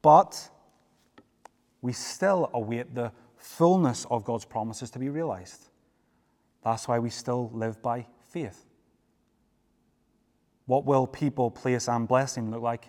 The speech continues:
in the future? What are we headed for? What does home look like? Revelation seven nine. "A great multitude that no one can number, from every nation,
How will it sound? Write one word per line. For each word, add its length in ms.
in 140
the 40
future? 460
What 160
are 140
we 100
headed 320
for? 320
What 180
does 140
home 280
look 140
like? 300
Revelation 520
seven 360
nine. 300
"A 60
great 240
multitude 540
that 140
no 100
one 140
can 160
number, 360
from 240
every 240
nation, 400